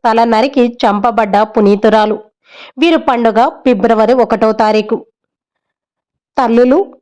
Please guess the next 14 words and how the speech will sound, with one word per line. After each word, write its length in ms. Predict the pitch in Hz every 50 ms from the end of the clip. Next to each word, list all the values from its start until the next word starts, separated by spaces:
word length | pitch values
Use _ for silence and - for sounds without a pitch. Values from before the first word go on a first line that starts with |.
| _ _ -
మరియు 520 | 294 330 381 359 359 302 277 311 - - - _ - 269
తల్లులు 300 | 262 302 349 370 339 311
కాబోయేవారు 1120 | - - 240 247 247 254 330 320 302 285 254 233 240 233 226 233 226 202 214 247 311 - -
ఈ 80 | 247 233
పునీతురాలు 640 | 233 - 233 220 226 254 294 262 311 277 262 254 233
యొక్క 160 | 220 - 254
మధ్యస్థ 600 | 240 233 214 202 190 185 175 233 262 254 - -
ప్రార్థనా 520 | 247 - - 214 196 196 190 226 226 226 220
సహాయాన్ని 640 | 220 - 220 196 220 214 214 214 208 202 196 214
కోరుతూ 460 | 214 220 220 214 208 196 196 - 214
ఉంటారు. 560 | 208 202 214 208 202 220 208 208 208 208 214 - _ _ _ _ _ _ _ _ _ _ _ _ _ _ _ _ _ _ _ -
పునీత 560 | 320 330 339 349 349 349 349 311 294 285 320 330
మరియా 420 | 311 269 269 285 294 339 381 392 370
గొరెటా, 520 | 320 262 294 269 269 262 262 262 254 233